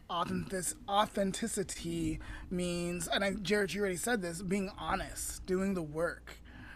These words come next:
right? And if I'm honest and I sit in that honesty and I challenge myself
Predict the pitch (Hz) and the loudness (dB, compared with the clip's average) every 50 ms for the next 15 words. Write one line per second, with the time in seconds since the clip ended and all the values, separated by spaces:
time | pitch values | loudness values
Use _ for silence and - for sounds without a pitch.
0 | - - - 156 156 156 160 170 185 196 190 - - - - - - - - - | -16 -14 -6 -4 -2 -2 0 -2 -4 -4 -4 -6 -6 -8 -8 -12 -14 -14 -16 -16
1 | - - 247 196 190 185 185 185 190 202 196 170 185 180 185 180 - - 196 190 | -6 -2 0 4 6 6 6 6 4 2 2 2 4 2 2 0 -4 -4 0 2
2 | 196 202 220 220 208 196 190 180 165 - - 208 185 175 170 156 - - - 202 | 4 6 6 6 4 2 0 -2 -2 -2 -2 -2 -4 -4 -2 -2 -2 -2 -2 0
3 | 190 190 196 190 180 175 170 196 - - 175 175 170 180 180 185 180 - - - | 0 0 0 2 0 0 -2 -4 -6 -6 -2 0 0 0 0 0 -2 -2 -4 -4
4 | - 190 175 165 170 170 165 185 - - - - 180 165 160 160 160 160 160 160 | -4 -4 -4 -4 -4 -6 -6 -8 -12 -12 -10 -8 -6 -4 -4 -4 -4 -4 -6 -6
5 | 160 156 151 - - - - - - - - 170 175 160 - - - 196 185 196 | -8 -8 -10 -10 -10 -12 -14 -16 -18 -6 -2 -2 -2 0 0 0 2 4 4 4
6 | 202 190 180 185 185 175 - - 202 180 175 170 - | 4 2 0 -2 -2 -2 0 2 4 4 4 2 0